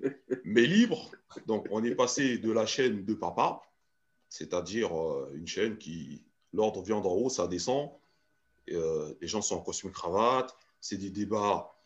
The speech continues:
mouchetés feutrés. Euh, la,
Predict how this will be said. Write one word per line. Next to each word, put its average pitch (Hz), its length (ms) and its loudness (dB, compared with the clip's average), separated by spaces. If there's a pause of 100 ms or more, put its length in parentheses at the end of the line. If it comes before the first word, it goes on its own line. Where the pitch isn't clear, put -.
(200)
mouchetés 101 400 -4
feutrés. 143 880 -2 (440)
Euh, 85 380 -2 (340)
la, - 120 -4